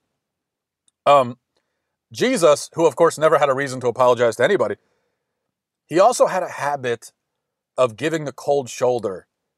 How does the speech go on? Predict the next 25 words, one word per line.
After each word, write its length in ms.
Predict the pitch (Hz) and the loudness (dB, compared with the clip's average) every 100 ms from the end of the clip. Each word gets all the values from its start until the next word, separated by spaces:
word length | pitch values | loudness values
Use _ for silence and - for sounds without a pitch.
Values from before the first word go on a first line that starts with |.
| _ _ _ _ _ _ _ - | _ _ _ _ _ _ _ -14
to 480 | 143 135 131 127 123 _ _ _ _ _ _ 123 | -8 -4 -2 -4 -6 _ _ _ _ _ _ -16
disingenuous 920 | 131 139 151 131 117 123 120 117 107 | -10 -10 -10 -12 -8 -6 -6 -10 -12
people. 460 | - 113 95 78 - _ _ _ _ _ _ _ _ _ _ _ _ _ _ _ | -14 -18 -18 -20 -20 _ _ _ _ _ _ _ _ _ _ _ _ _ _ _
He 260 | - 165 | -12 -8
was, 580 | 165 160 151 143 120 - _ _ _ _ _ _ _ _ _ | 2 4 4 0 -8 -16 _ _ _ _ _ _ _ _ _
he, 300 | 135 - 143 | -20 -16 -18
he, 120 | 143 143 | -18 -18
he 180 | 143 165 | -10 -6
was 180 | 165 139 | -6 -2
not 220 | 175 202 | -2 2
gonna 140 | 196 | 0
waste 360 | 139 143 151 - | 2 -2 -4 -12
his 180 | 139 - | -14 -14
time 520 | - 135 117 101 98 | -10 -6 -6 -8 -12
with 200 | 117 110 | -12 -10
disingenuous 720 | - 127 123 110 113 107 104 - | -6 -6 -6 -4 -4 -4 -12 -12
people. 360 | - - - _ _ _ _ _ _ _ _ _ _ | -20 -20 -20 _ _ _ _ _ _ _ _ _ _
He 80 | 135 | 0
wasn't 300 | 165 180 196 | 2 2 2
going 200 | 190 185 | 2 2
to 100 | 170 | -2
explain 840 | 156 - 147 156 156 156 165 160 - | -4 -10 -8 -4 -4 -4 -8 -10 -6
or 120 | 127 | -6
justify 800 | 95 113 143 - 143 151 143 139 | -6 -2 -2 -2 -2 2 2 0
himself 640 | 139 123 147 131 127 - | -6 -4 2 4 4 2